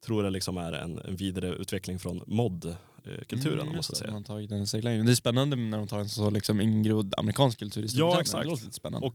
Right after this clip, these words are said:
Speaker 1: liksom de här D J-erna som var kända för att liksom, de upptäcker de här, spelar de här säll-, de spelar ofta de här lite mer sällsynta, obskyra liksom, <laughs> soulskivorna. De tog inte liksom
Speaker 2: Mm.
Speaker 1: toppskivorna, utan
Speaker 2: Nej.
Speaker 1: tog lite mer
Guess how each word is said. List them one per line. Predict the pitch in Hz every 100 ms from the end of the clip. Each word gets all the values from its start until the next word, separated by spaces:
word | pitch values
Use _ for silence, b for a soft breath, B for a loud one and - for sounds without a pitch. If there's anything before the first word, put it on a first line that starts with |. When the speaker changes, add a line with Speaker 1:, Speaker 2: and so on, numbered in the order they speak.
| -
Speaker 1:
liksom | 127 - 120 67 67
de | 123
här | 120
D | 110 135
J-erna | 120 107 95
som | 101
var | 95
kända | 101 95 110
för | 92
att |
liksom, | 92 - 98 -
de | 107 - - - -
upptäcker | 120 - 120 - 110
de | 95
här, | 95
spelar | - 98
de | 95
här |
säll-, | 92 - 101 -
de | 110 -
spelar | - 123
ofta | 117 117
de | 95
här | 95
lite | 98 95
mer | 92
sällsynta, | - - 101 - 101 -
obskyra | 98 - 120 104 92 80
liksom, | - - 98 - _ _ -
<laughs> | - 107 - -
soulskivorna. | - 98 95 95 92
De | 98 98
tog | 107
inte | 101 98
liksom | 95 - - -
Speaker 2:
Mm. | 117 110 104 - _ -
Speaker 1:
toppskivorna, | 101 - 120 95 92
utan | 90 101 117
Speaker 2:
Nej. | 113 107
Speaker 1:
tog | 107
lite | 104
mer | 104 92